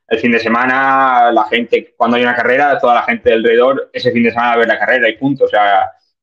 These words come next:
eh, si te gusta el ciclismo, bien, y si no te gusta, pues también vas a verla y ya está, ¿no? Como quien va a ver el fútbol y igual no sabes ni quién está jugando, pero vas al bar, ves el fútbol, te tomas una cerveza y eso es lo que hacen aquí.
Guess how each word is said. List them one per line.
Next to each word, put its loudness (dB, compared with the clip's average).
eh, 4
si -2
te -2
gusta 0
el -4
ciclismo, 0
bien, -2
y -6
si -14
no -4
te 0
gusta, 0
pues 0
también -2
vas -2
a 0
verla 2
y 2
ya 2
está, -2
¿no? 0
Como 0
quien -2
va 2
a 2
ver 2
el -2
fútbol 2
y 2
igual 0
no -4
sabes -2
ni -8
quién -6
está -2
jugando, 0
pero 0
vas -2
al 0
bar, 2
ves 2
el 0
fútbol, 0
te -2
tomas -4
una -4
cerveza 0
y 0
eso -4
es -4
lo -2
que -2
hacen -2
aquí. -2